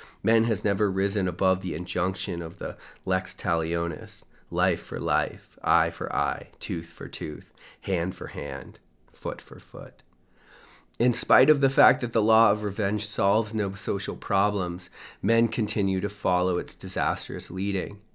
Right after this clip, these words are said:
History is cluttered with the wreckage of nations and individuals that pursued this self-defeating path. Jesus eloquently affirmed from the cross a higher law.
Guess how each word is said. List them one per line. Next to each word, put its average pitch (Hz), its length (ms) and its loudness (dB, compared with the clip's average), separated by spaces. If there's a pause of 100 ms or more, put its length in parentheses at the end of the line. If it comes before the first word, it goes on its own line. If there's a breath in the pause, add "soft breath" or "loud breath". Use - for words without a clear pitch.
(480 soft breath)
History 135 380 6
is 104 100 0
cluttered 117 480 2
with 101 140 2
the 95 80 0
wreckage 98 440 0
of 92 120 -4
nations 95 520 -2
and 92 120 -8
individuals 90 760 -6
that - 220 -8
pursued 101 760 -2 (300 loud breath)
this 92 200 -2
self-defeating 87 840 -2
path. 90 560 2 (580 soft breath)
Jesus 131 400 4
eloquently 113 560 4
affirmed 110 460 2
from 104 180 -2
the 95 80 -2
cross 92 580 2
a - 80 -8
higher 98 500 2
law. 87 480 -2